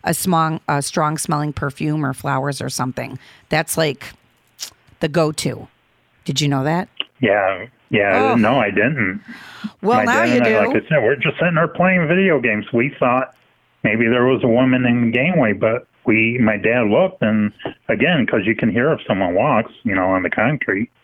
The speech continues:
Speaker 1: D-, didn't you know
Speaker 2: So
Speaker 1: squirrels wear heels?
Speaker 2: <laughs>
Speaker 1: Bad joke. Um, how big was the, um, attic? Was it walkable? I mean, where a person can stand
Speaker 2: Oh,
Speaker 1: in
Speaker 2: yeah.
Speaker 1: there? It,
Speaker 2: Oh,
Speaker 1: oh,
Speaker 2: yeah.
Speaker 1: so it was an actual
Speaker 2: It was a full,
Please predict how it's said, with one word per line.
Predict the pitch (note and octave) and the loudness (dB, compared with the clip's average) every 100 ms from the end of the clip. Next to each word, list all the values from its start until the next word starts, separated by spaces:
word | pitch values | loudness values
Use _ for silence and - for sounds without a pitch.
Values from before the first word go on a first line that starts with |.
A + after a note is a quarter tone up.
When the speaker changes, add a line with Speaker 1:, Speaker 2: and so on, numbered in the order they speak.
| - - | -14 -12
Speaker 1:
D-, | F3+ - - F3 | -12 -14 -12 -2
didn't | G3+ A3 A3 | 0 0 0
you | A#3 | 0
know | A3 | 2
Speaker 2:
So | G3 | 4
Speaker 1:
squirrels | F#3+ F#3 F#3+ F#3 | 4 4 2 0
wear | G#3+ G#3+ | 0 0
heels? | G#3 A3+ C4+ - - _ _ - - - _ _ - _ _ _ _ _ _ _ - | 2 0 -2 -8 -10 _ _ -14 -14 -18 _ _ -20 _ _ _ _ _ _ _ -12
Speaker 2:
<laughs> | - E3 - - - | -6 -4 -2 -6 -4
Speaker 1:
Bad | C3+ C3 | -6 -6
joke. | - D3 - - - - - | -8 -8 -12 -10 -6 -4 -2
Um, | B3+ B3+ B3 | 0 0 0
how | C4+ - D4+ | -2 0 -2
big | A#3 D4+ | 0 -2
was | B3 C4+ | 0 -2
the, | A#3 A#3 | 0 0
um, | A3 G#3+ | 0 0
attic? | G#3+ A3+ E3+ C3+ | 0 0 0 0
Was | F3 | -2
it | E3+ | 0
walkable? | E3 D#3+ - B3 B3 C#4 | 0 0 -2 -2 -2 -2
I | F#3 | -2
mean, | F3+ | 0
where | E3+ E3 - | 0 -2 -2
a | D#3+ | -4
person | - F3+ F3+ F#3+ F#3 | -2 -4 -2 -4 -2
can | F3+ | -4
stand | F3+ F3+ C3 | -4 0 2
Speaker 2:
Oh, | |
Speaker 1:
in | F#3+ | 4
Speaker 2:
yeah. | F#3+ D3+ | 2 2
Speaker 1:
there? | - F3 | 0 -2
It, | |
Speaker 2:
Oh, | - G#3 | 0 2
Speaker 1:
oh, | C#4 | 2
Speaker 2:
yeah. | F#3+ C#3+ | 2 2
Speaker 1:
so | G#3+ | 0
it | G#3 | 0
was | A3 | -2
an | F#3+ - | -2 -2
actual | F#3+ - - A#3+ | -2 -2 -2 -2
Speaker 2:
It | A#3+ | 0
was | C3 A2+ | 0 0
a | A2+ | -4
full, | - B2 C3+ C3+ C#3 | -2 0 2 2 0